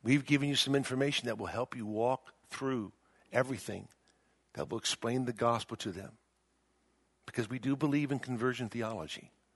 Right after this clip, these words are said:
That's the truth of God that can change the soul of a man. Let's pray. Father, we thank you for today, the opportunity you give us to study your word. Truly, we are a blessed people,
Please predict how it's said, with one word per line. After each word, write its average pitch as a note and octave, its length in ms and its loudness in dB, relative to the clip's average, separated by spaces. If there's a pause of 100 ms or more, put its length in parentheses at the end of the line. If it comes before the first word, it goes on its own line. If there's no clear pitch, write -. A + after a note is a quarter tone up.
(520)
That's A#2 220 6
the G#2 80 -8
truth - 360 -2
of C3 120 -6
God G2+ 340 0 (960)
that - 140 -4
can E2+ 120 -4
change G#2+ 540 -2
the F#2+ 60 -4
soul F#2 500 -2 (640)
of E2+ 120 -8
a F2 40 -6
man. E2 340 -6 (320)
Let's - 160 -6
pray. - 280 -14 (640)
Father, C3 220 8
we A#2 80 4
thank D3 260 4
you C#3+ 60 -2
for B2 140 0
today, G#2+ 380 6
the A2 160 2
opportunity G#2+ 480 0
you G#2+ 80 -4
give G#2 200 0
us G#2+ 120 0
to - 60 -2
study A2 260 0
your A#2+ 120 0
word. G2+ 400 -4 (240)
Truly, D3 400 4
we B2+ 160 6
are A#2+ 140 8
a A2 60 4
blessed A2+ 480 2
people, F#2+ 400 -10